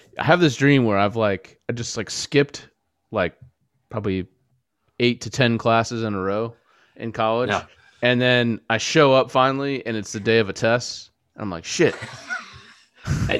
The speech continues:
Speaker 2: you have those now, like, as an adult?
Speaker 1: I still have 'em. Yeah, they're recurring. Like, they happen, like, every, every few months.
Speaker 2: I have,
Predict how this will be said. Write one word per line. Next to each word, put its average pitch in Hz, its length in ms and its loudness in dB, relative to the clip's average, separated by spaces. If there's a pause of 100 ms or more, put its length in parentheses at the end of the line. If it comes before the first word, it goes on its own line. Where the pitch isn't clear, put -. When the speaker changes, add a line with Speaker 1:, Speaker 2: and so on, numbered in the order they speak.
(120)
Speaker 2:
you 185 100 6
have 175 100 4
those 151 180 0
now, 127 340 4
like, 127 120 0
as 113 100 -4
an 110 80 0
adult? 98 200 0
Speaker 1:
I 185 60 2
still 208 240 6
have 175 260 8
'em. 104 100 -8
Yeah, 139 180 2
they're 135 160 2
recurring. 131 420 4
Like, 101 160 -6
they 127 120 0
happen, 127 300 0
like, 104 140 -6
every, 120 420 -2
every 120 240 -6
few 120 160 -6
months. 101 360 -10 (520)
Speaker 2:
I 147 140 4
have, 180 220 2